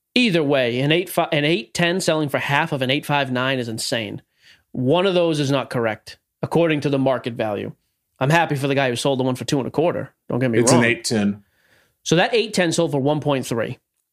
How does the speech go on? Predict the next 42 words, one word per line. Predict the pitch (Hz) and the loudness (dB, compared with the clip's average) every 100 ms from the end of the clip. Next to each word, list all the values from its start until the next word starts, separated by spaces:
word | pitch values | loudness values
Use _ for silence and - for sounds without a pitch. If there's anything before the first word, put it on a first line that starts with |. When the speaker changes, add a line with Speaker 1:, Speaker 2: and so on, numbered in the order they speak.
| _ _ | _ _
Speaker 2:
Mm-hmm. | 117 123 147 160 - _ _ - - | 0 2 2 0 -8 _ _ -20 0
Speaker 1:
So | 165 | 4
that | 180 | 4
just | 180 170 | 2 0
tells | 170 160 | 0 0
me | 156 | 0
somebody | 135 - 156 147 | -2 0 0 0
way | 131 147 147 | 0 2 2
overpaid | 135 135 139 131 | 0 -2 0 -2
for | 131 | -2
this | 127 | -4
eight | 135 135 | -2 -2
five | 135 120 120 | 0 -2 -2
nine. | 110 - 139 _ _ _ _ _ _ _ _ - | -6 -8 -12 _ _ _ _ _ _ _ _ 0
Speaker 2:
Really? | 110 107 | 2 4
Speaker 1:
'Cause | 160 | 4
the | 170 | 4
other | 208 175 | 2 0
eight | 151 | 0
ten | 151 151 | 0 0
just | 139 | 0
sold | 156 131 | -2 -2
for | 131 | -2
one | 135 | -2
point | 127 123 | -2 -4
one. | 117 113 117 - - - _ _ _ | -2 -4 -4 -12 -20 -20 _ _ _
I'll | 151 170 | 0 0
say | 180 240 254 | 0 0 0
this, | 247 311 - | 0 0 0
though. | 131 107 - _ _ _ _ _ - | -2 -4 -8 _ _ _ _ _ -10
A | |
lot | 120 127 180 285 | -4 0 2 0
of | 302 294 | -2 0
people | 269 269 214 | -2 0 -2
talking | 196 196 214 165 | 0 0 0 0
on | 143 | -2
social | - 170 165 156 127 123 | 0 0 0 -2 -4 -4
are | 131 | -2
not | 127 151 151 | 0 0 0
happy | 143 135 131 | 0 0 -2
with | 113 113 | -6 -6
Golden. | 110 104 101 | -6 -6 -12